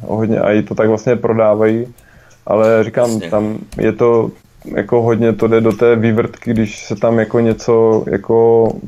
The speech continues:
Speaker 1: pokazí, když víme to z počítačů, že jo, jak občas se zasekne a je tam, že jo, Windows, eh, modrá obrazovka a člověk, jo, musí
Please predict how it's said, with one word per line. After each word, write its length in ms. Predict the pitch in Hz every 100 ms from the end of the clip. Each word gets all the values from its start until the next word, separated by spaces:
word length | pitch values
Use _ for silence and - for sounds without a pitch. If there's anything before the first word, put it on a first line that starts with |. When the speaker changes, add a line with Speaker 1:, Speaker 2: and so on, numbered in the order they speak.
| - -
Speaker 1:
pokazí, 420 | 113 135 123 107
když 260 | 101 98
víme 260 | 101 110 107
to 160 | 104 107
z 60 |
počítačů, 840 | - 113 - 110 113 110 117 113
že 60 | 104
jo, 160 | 107 110
jak 300 | 110 - -
občas 340 | - - 107
se 140 | 120
zasekne 600 | 110 107 117 107 113 110 113
a 100 | 113
je 100 | 110
tam, 440 | 110 110 110 110 -
že 140 | 113 110
jo, 220 | 110 110
Windows, 720 | 101 107 107 110 107 - -
eh, 360 | 110 107 107 104 - _ - - -
modrá 280 | 107 113 113
obrazovka 720 | 107 110 110 107 - 117 117
a 340 | 110 110 - - - - - - - -
člověk, 340 | 104 107 101 - - - _ -
jo, 200 | - 107
musí 240 | 113 107